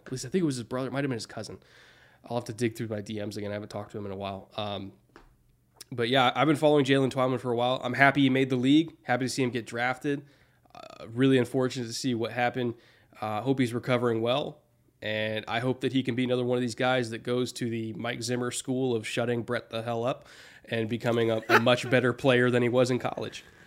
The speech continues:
Speaker 2: Uh, what's, what's admission to that school? I wanna know how people
Speaker 1: Well,
Speaker 2: get
Speaker 1: so
Speaker 2: into that.
Speaker 1: far, uh, Danielle Hunter and Cam Dantzler are, are shining
Speaker 2: I,
Speaker 1: pupils.
Speaker 2: I told you about Dantzler. You just should have listened.
Speaker 1: I'm
Speaker 2: No,
Speaker 1: just saying, he
Speaker 2: I'm,
Speaker 1: went
Speaker 2: I'm
Speaker 1: to, he
Speaker 2: just
Speaker 1: went to
Speaker 2: giving
Speaker 1: the
Speaker 2: you a hard
Speaker 1: Mike
Speaker 2: time.
Speaker 1: Zimmer school of shutting Brett the hell up,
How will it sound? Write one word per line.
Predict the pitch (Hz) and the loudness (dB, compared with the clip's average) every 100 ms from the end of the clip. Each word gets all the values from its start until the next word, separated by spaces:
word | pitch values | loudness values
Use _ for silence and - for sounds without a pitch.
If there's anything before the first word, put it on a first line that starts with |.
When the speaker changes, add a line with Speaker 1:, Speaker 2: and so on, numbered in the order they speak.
| - - | -20 -6
Speaker 2:
Uh, | 226 | 4
what's, | 220 220 220 | 4 4 2
what's | 214 254 330 | 6 8 8
admission | 277 220 254 - 156 | 2 2 0 0 -2
to | 135 127 | 0 2
that | 120 117 | 4 2
school? | - - 127 117 110 | 0 2 4 6 4
I | 147 | 2
wanna | 214 190 151 | 0 0 0
know | 185 175 123 | 0 2 2
how | 123 | 0
people | - 151 | 2 6
Speaker 1:
Well, | 147 143 | 8 8
Speaker 2:
get | 151 | 10
Speaker 1:
so | 170 196 | 10 10
Speaker 2:
into | |
that. | - | 8
Speaker 1:
far, | 185 202 196 | 8 6 6
uh, | 151 143 131 | 6 6 6
Danielle | 120 147 170 | 4 4 4
Hunter | 147 170 175 | 6 4 4
and | 127 | 0
Cam | - 151 151 | 0 0 2
Dantzler | 131 165 220 131 117 113 | 0 0 0 0 2 2
are, | 110 113 - | 2 0 -2
are | 113 107 104 | -4 -4 -8
shining | - - 156 147 147 | -6 2 6 8 10
Speaker 2:
I, | 131 | 10
Speaker 1:
pupils. | - 190 135 80 - - - | 8 0 -4 -6 -8 -8 4
Speaker 2:
I | 127 185 | 8 8
told | - 254 339 320 | 6 4 4 4
you | |
about | 202 190 165 | 0 -2 -4
Dantzler. | 180 226 - 160 | -6 -6 -6 -8
You | |
just | 143 156 | -8 -8
should | - | -6
have | - | -6
listened. | 170 202 - - - _ - _ - | -6 -6 -10 -16 -20 _ -20 _ -8
Speaker 1:
I'm | 127 151 | -4 -2
Speaker 2:
No, | |
Speaker 1:
just | 254 - | -2 4
saying, | 135 123 | 6 6
he | |
Speaker 2:
I'm, | 120 | 6
Speaker 1:
went | 123 | 4
Speaker 2:
I'm | 127 | 6
Speaker 1:
to, | |
he | 131 | 4
Speaker 2:
just | 123 | 4
Speaker 1:
went | 127 | 4
to | 104 | 4
Speaker 2:
giving | |
Speaker 1:
the | 175 | 4
Speaker 2:
you | |
a | 135 | 6
hard | 156 | 4
Speaker 1:
Mike | |
Speaker 2:
time. | 160 | 4
Speaker 1:
Zimmer | 135 143 | 4 4
school | 165 - 127 143 139 | 2 2 2 2 0
of | 110 | -2
shutting | - 113 123 135 | -6 -4 -2 -2
Brett | 110 117 | -4 -6
the | 127 | -6
hell | 123 135 | -6 -6
up, | 196 | -10